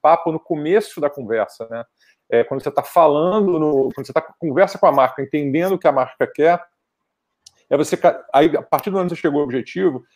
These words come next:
importante estabelecer quais vão ser as regras do jogo, né? The rules of engagement aí, né? É, o que, que, que, que você precisa fazer, que, quais são, quais são os critérios que vão ser usados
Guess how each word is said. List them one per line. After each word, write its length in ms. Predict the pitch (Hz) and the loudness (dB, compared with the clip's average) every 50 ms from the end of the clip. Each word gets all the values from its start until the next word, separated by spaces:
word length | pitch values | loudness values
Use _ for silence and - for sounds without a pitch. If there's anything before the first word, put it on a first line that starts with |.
| _ _ | _ _
importante 360 | - 160 - - - 190 190 | -4 -4 -2 -2 -2 -4 -4
estabelecer 760 | 190 - 185 160 170 160 147 139 - - - 180 190 185 190 - _ _ _ | -2 0 0 2 4 4 2 0 0 0 2 2 2 2 -2 -10 _ _ _
quais 160 | - 151 170 175 | 2 2 4 4
vão 80 | 190 | 2
ser 140 | 170 - 196 | 0 2 2
as 120 | 180 156 | 0 2
regras 320 | 147 160 160 160 165 165 151 | 2 2 2 2 2 0 2
do 120 | 175 170 | 2 2
jogo, 320 | 131 147 147 139 117 113 117 | 2 4 4 2 2 0 -2
né? 180 | 127 127 120 | -2 -2 -2
The 60 | 113 | -2
rules 300 | 117 127 139 151 151 143 | -2 0 2 2 2 0
of 120 | 151 135 143 | -2 -4 -4
engagement 520 | 139 123 127 131 135 113 - 113 110 - - | -4 -2 -2 -2 -2 -2 -6 -10 -12 -10 -6
aí, 140 | 113 110 113 | -4 -4 -2
né? 240 | 107 107 113 117 - _ _ _ _ _ _ _ - | -2 -4 -6 -8 -12 _ _ _ _ _ _ _ -2
É, 180 | 123 127 131 131 | 0 2 2 0
o 60 | - | -2
que, 160 | - - 160 | -4 -6 -6
que, 280 | 160 - 180 180 180 - | -6 -4 -2 -2 0 -2
que, 160 | - - 165 | -2 -4 -8
que 80 | - - | -4 0
você 240 | 180 180 180 - 175 | -2 0 0 -2 -2
precisa 580 | - 160 165 - - - - 156 156 135 156 | -2 -2 -4 -4 -6 -6 -4 -4 -2 -2 -4
fazer, 440 | - - 151 135 127 107 120 139 135 | -4 0 0 0 0 0 -4 -6 -6
que, 140 | - - - _ - | -6 -10 -20 _ -2
quais 160 | 165 160 - | -2 0 0
são, 340 | - 196 202 226 - 131 - - | -2 -6 -6 -6 -8 -10 -6 -4
quais 140 | 156 156 | -4 -2
são 80 | - 196 | -2 -4
os 100 | 180 - | -6 -4
critérios 480 | - 185 151 - - 156 156 160 151 - | -4 -6 -4 0 4 4 4 4 2 -2
que 60 | - | -6
vão 100 | 156 135 | -10 -6
ser 140 | - - 131 | -4 -2 -2
usados 420 | 117 104 131 139 147 160 151 | 0 2 4 4 4 4 2